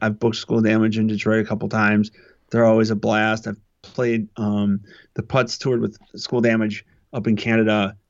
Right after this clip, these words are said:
back in twenty fifteen, and, uh, that was a blast. They,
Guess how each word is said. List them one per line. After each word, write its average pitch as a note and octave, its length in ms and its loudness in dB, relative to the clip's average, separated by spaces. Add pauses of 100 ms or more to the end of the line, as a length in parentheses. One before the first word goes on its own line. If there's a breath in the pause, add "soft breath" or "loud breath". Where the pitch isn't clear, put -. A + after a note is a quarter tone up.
back A2+ 240 -2
in G#2+ 140 -4
twenty A2 260 -4
fifteen, G#2+ 640 -2 (480 soft breath)
and, A2 340 2
uh, F#2+ 320 0 (180)
that A#2 240 -4
was A#2+ 140 -4
a A2 60 -2
blast. G#2 420 -4
They, D#3+ 200 -2